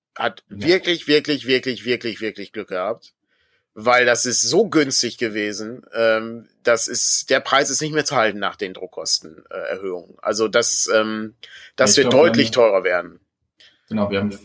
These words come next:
Speaker 2: wir hatten vierundzwanzig, äh, geplant, haben's dann für neunzehn in die Vorbestellung gepackt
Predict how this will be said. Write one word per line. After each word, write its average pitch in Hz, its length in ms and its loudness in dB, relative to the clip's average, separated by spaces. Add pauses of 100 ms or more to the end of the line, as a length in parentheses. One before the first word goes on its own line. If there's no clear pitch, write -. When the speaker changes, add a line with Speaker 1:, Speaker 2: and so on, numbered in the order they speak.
(200)
Speaker 2:
wir 107 160 -6
hatten 104 180 -6
vierundzwanzig, 117 1080 -2
äh, 110 220 0
geplant, 127 800 2
haben's 117 240 -4
dann 110 160 0
für 113 100 -2
neunzehn 117 460 2
in 104 100 2
die 101 80 -2
Vorbestellung 123 640 0
gepackt - 520 -4